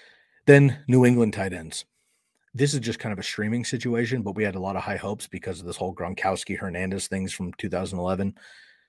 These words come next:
Each tight end had six targets last week, right? But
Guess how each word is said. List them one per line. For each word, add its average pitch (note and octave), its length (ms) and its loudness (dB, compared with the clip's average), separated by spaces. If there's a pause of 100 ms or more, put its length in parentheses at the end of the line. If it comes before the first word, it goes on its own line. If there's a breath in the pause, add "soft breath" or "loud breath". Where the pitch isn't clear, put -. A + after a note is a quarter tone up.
(400 loud breath)
Each D3 260 4 (460)
tight A#2 220 6
end G2 160 2
had F#2+ 180 -4
six - 300 -4
targets G2 400 -4
last C2+ 200 -6
week, - 280 -12 (560)
right? A2+ 200 -4 (960 soft breath)
But F#2 400 -4